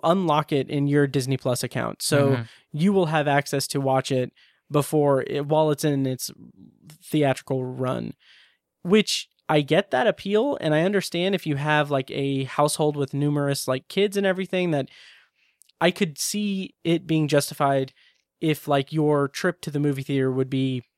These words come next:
Speaker 1: sixty or a hundred dollars,
Speaker 2: Mm-hmm.
Speaker 1: um, at the end of the day. But for me, as a single, a single dude who has
Speaker 2: <laughs>
Speaker 1: no kids and lives alone, I would never pay thirty dollars for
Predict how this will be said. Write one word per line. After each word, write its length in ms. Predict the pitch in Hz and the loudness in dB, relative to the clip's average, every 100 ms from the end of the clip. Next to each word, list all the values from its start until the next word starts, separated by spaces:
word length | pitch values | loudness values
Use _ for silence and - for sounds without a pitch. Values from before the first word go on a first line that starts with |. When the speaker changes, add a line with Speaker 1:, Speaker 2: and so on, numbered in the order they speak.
| _ _ | _ _
Speaker 1:
sixty 460 | - - 160 - 139 | -4 -2 -2 0 2
or 80 | 131 | 2
a 60 | |
hundred 280 | 123 143 131 | 2 2 0
dollars, 460 | 123 120 120 135 123 | 0 0 0 0 0
Speaker 2:
Mm-hmm. 560 | 127 113 - _ - | 0 -2 -10 _ -4
Speaker 1:
um, 320 | 135 131 127 127 | 0 2 2 -2
at 140 | 131 | -2
the 80 | 139 | 0
end 100 | 127 | 0
of 60 | |
the 60 | 123 | 0
day. 300 | 120 131 143 _ _ _ _ _ _ | -2 -2 -6 _ _ _ _ _ _
But 320 | 160 156 139 - _ | -2 0 -2 -6 _
for 220 | - 165 | -2 2
me, 300 | 170 202 208 | 2 2 2
as 180 | 160 143 | 0 -2
a 60 | |
single, 640 | 135 180 180 170 160 156 - | -2 0 2 2 2 0 -4
a 100 | - | -6
single 320 | 139 196 208 196 | -2 0 0 2
dude 400 | 180 175 170 - | 2 2 0 -4
who 240 | 139 147 | -4 0
has 240 | 147 143 | 2 2
Speaker 2:
<laughs> 80 | 151 | 2
Speaker 1:
no 60 | 180 | 0
kids 440 | 180 147 143 135 | 2 0 -2 -6
and 400 | - 143 135 131 135 | -4 0 0 0 0
lives 180 | 170 | 0
alone, 460 | 175 151 143 131 127 - - _ - | 0 2 2 0 -2 -8 -18 _ -6
I 140 | 139 | -2
would 180 | 160 151 | 0 0
never 460 | 147 151 151 147 143 | 0 2 2 2 0
pay 220 | 143 135 | 0 0
thirty 280 | - 139 135 | 2 0 2
dollars 400 | 135 127 123 127 | 2 2 0 -4
for 520 | - 135 123 123 120 | -4 -2 0 -2 -6